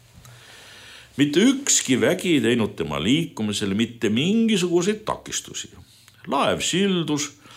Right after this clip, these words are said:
ja sealt väljusid Saksa sõjaväelasi. Neid oli ühe pataljoni jagu.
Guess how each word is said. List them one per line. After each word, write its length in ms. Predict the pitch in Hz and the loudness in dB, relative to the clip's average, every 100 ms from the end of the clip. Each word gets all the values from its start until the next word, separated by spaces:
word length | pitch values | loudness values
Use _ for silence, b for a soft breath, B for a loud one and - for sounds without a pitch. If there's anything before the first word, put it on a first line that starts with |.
| B B | B B
ja 120 | - | -6
sealt 380 | - 85 71 - | -2 0 -2 0
väljusid 480 | 143 175 165 - - | 0 2 0 -2 -2
Saksa 400 | - 80 - 82 | -2 -2 -2 -4
sõjaväelasi. 960 | - 64 60 50 50 50 - - - - _ _ _ _ _ _ B B B B B - | -4 -6 -6 -8 -14 -14 -14 -16 -18 -20 _ _ _ _ _ _ B B B B B 0
Neid 160 | 190 139 | 2 4
oli 160 | 135 | 4
ühe 160 | 151 139 | 4 4
pataljoni 560 | 135 - 87 85 85 98 | 0 0 0 0 0 2
jagu. 320 | 98 - | 0 -2